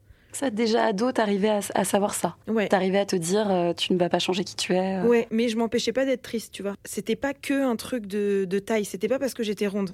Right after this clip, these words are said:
Speaker 2: tu vois. C'était parce que j'avais pas les moyens non plus de m'acheter le dernier truc à la mode, euh, tu vois. Je pouvais pas piquer, euh, le, le Bombers de mon frère, euh. C'était plus un côté, je savais que j'étais en décalage avec la réalité que j'aurais voulu,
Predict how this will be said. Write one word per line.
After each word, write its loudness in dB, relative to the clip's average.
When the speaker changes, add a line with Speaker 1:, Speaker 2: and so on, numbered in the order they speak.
Speaker 2:
tu -10
vois. -2
C'était -4
parce -2
que -4
j'avais 0
pas -2
les 0
moyens 0
non 0
plus -2
de 2
m'acheter 0
le 0
dernier 2
truc -4
à 0
la 0
mode, 0
euh, 0
tu -12
vois. -2
Je -12
pouvais -2
pas 0
piquer, 0
euh, 2
le, 0
le -2
Bombers -2
de -2
mon 0
frère, 0
euh. 0
C'était -2
plus -2
un 0
côté, -2
je -2
savais 0
que -4
j'étais 0
en 0
décalage -2
avec -2
la -2
réalité -2
que -2
j'aurais 0
voulu, -4